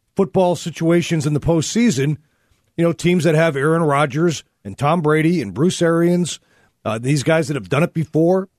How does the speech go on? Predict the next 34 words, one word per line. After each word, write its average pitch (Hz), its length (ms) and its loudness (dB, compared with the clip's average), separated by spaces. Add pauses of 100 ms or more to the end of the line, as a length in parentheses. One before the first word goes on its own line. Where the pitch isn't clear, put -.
(100)
over 120 200 -2
in 139 80 0
the 139 60 0
other 143 160 0
conference, 165 420 -2
guys 131 280 -2
that 143 60 -4
have 117 120 -4
done 143 120 2
it 160 100 -4
before, 156 460 0 (540)
are, 151 220 -4
are 165 80 0
probably 190 480 0
gonna 185 180 2
prevail, 175 720 0 (480)
and 139 300 -2
the 160 60 2
Cardinals 180 520 0
will 160 140 2
probably 170 540 0
sh-, - 580 -12
you 170 120 -4
know, 156 80 0
sh-, - 200 -8 (160)
shoot - 440 -2
themselves 180 480 0
in 185 100 2
the 156 60 0
foot 190 260 -2 (400)
like 131 160 -4
they 147 80 0
did 151 180 0
against 135 440 -4